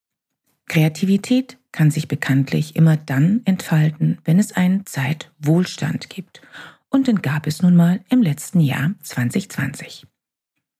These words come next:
Natürlich habe ich es sehr bedauert, viele meiner geliebten Destinationen beruflich und privat nicht mehr bereisen zu können. Ich habe das letzte Jahr dann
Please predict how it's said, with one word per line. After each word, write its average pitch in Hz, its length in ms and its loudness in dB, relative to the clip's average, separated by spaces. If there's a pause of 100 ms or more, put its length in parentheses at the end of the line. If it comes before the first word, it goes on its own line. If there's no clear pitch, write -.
(380)
Natürlich 196 680 0
habe 156 200 2
ich 156 140 -6
es 151 220 -8
sehr 160 300 -2
bedauert, 156 640 -4 (360)
viele 208 480 0
meiner 147 300 2
geliebten 156 640 2
Destinationen 143 960 0
beruflich 143 540 -4
und 139 120 -4
privat 147 560 -6
nicht 135 240 -2
mehr 147 140 4
bereisen 165 480 0
zu 147 120 -10
können. - 360 -6 (760)
Ich - 260 -4
habe 147 380 2
das - 180 -8
letzte - 300 -6
Jahr - 240 -2
dann 156 460 0